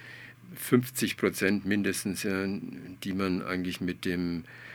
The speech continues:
Verkauf seiner einigen, eigenen Arbeit, äh, beschäftigt ist, ja. Und, äh, die würde man sehr, sehr gerne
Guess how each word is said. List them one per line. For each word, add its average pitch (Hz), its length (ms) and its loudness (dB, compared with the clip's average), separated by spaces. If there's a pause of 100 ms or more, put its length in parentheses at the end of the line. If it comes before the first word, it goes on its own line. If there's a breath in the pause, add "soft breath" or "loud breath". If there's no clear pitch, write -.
(160 loud breath)
Verkauf - 920 2
seiner 90 560 -2
einigen, 90 380 0
eigenen 90 340 -2
Arbeit, 87 500 0
äh, 92 200 0
beschäftigt - 600 -2
ist, 92 200 -2
ja. 87 140 0
Und, 87 380 -2 (680 loud breath)
äh, 85 200 -4 (1000 loud breath)
die 101 120 -2
würde 110 220 4
man 92 420 0 (380)
sehr, 95 340 2
sehr 92 200 2
gerne 90 480 0